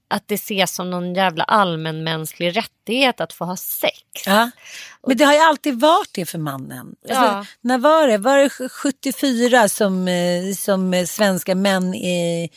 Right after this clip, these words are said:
Speaker 2: det inte var lagligt att våldta sin fru längre? Det är
Speaker 1: Ja.
Speaker 2: inte liksom sextiotusen år sedan. Det är så här fyrtio år sedan.
Speaker 1: Ja, men det är väl typ för första gången nu
Speaker 2: Mm.
Speaker 1: som vi i Sverige har inskränkt mäns, eh, allmänna rättighet till sex, eftersom vi har förbjudit sexköp.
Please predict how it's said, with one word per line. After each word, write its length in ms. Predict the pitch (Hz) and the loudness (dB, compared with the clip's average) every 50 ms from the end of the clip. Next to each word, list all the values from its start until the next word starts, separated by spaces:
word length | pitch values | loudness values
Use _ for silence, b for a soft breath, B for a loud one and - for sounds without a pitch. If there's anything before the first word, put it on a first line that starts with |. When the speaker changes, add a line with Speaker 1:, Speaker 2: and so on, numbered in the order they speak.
| b b b b b b b | b b b b b b b
Speaker 2:
det 60 | - 214 | 0 0
inte 180 | 208 185 - | 2 2 4
var 80 | 185 190 | 4 4
lagligt 460 | 196 202 202 190 180 175 175 165 - | 6 6 6 6 4 2 0 -4 -6
att 60 | 196 | -2
våldta 460 | 180 180 185 180 170 160 - - 190 175 | 0 2 2 2 2 0 -4 -4 -4 -4
sin 180 | - 190 180 | -2 -4 -6
fru 280 | - - - 240 214 175 | -4 0 2 2 2 2
längre? 200 | 151 151 156 165 | 0 -2 -2 0
Det 60 | 190 220 | 2 2
är 60 | 202 | 4
Speaker 1:
Ja. 80 | 185 - | 4 2
Speaker 2:
inte 220 | 185 - - 185 | 0 0 -2 -2
liksom 280 | 175 165 - - 175 165 | -2 -2 -4 -4 -4 -4
sextiotusen 720 | - - 180 - - - 185 - - 180 156 - 202 214 | -4 -4 -6 -6 -6 -8 -8 -6 -4 -4 -4 -2 0 0
år 140 | 220 202 | 2 2
sedan. 300 | 170 - - 139 139 156 | 0 0 -2 -4 -4 -4
Det 80 | 165 180 | -4 -2
är 80 | 175 160 | -4 -2
så 120 | - 156 | -2 -4
här 40 | 139 | -6
fyrtio 480 | - - - 185 - _ - - 196 | -4 -4 -4 -4 -4 _ -4 0 0
år 160 | 202 208 196 151 | 2 2 2 2
sedan. 340 | - - - - - - - | 0 -2 -6 -8 -12 -14 -10
Speaker 1:
Ja, 120 | - 403 427 | -6 -4 -2
men 120 | 381 349 | -2 0
det 80 | 269 302 | 0 0
är 40 | |
väl 120 | 311 349 330 | 0 0 0
typ 200 | - - 226 - | 2 0 0 2
för 140 | - 254 226 | 2 0 0
första 340 | - 262 233 - - 208 | 2 2 0 2 0 0
gången 420 | 196 185 214 220 214 202 185 185 214 | 2 2 2 2 2 0 -2 -2 0
nu 60 | 254 | 0
Speaker 2:
Mm. 140 | 262 226 196 | 2 2 0
Speaker 1:
som 240 | 170 180 185 180 170 | 0 -2 -4 -4 -4
vi 160 | 175 165 160 | -4 -4 -4
i 60 | 160 | -4
Sverige 400 | - - - 165 160 160 165 160 | -4 -2 0 0 2 2 2 2
har 60 | 156 - | 2 2
inskränkt 720 | - 180 165 160 160 - - - 226 226 214 185 - - | 0 0 -2 -2 -4 -4 -2 0 2 2 2 0 -2 -4
mäns, 500 | 170 160 160 156 156 156 - - - - | -2 0 0 0 -2 -4 -8 -8 -6 -2
eh, 720 | 160 156 160 175 175 - - - - - - 165 156 - - | 0 0 0 -2 -4 -6 -8 -8 -6 -4 -2 0 0 0 0
allmänna 340 | 190 175 165 160 151 156 160 | 0 2 2 0 2 2 0
rättighet 420 | 165 160 - - 175 165 165 - | 0 0 -2 -2 0 0 0 0
till 80 | - 170 | -2 -4
sex, 380 | - - 233 - - - - - | 0 0 0 0 -2 -6 -12 -12
eftersom 360 | - - - 175 165 180 175 | -12 -8 -6 -6 -4 -2 -2
vi 100 | 170 170 170 | 0 2 2
har 160 | 170 165 160 | 2 2 0
förbjudit 500 | - 156 151 170 170 160 160 165 156 - | -2 -6 -6 -6 -6 -6 -6 -8 -12 -6
sexköp. 760 | - 208 185 - - - - - - 214 - - - - - | -4 -4 -4 -4 -4 -10 -4 0 2 2 2 0 -4 -10 -18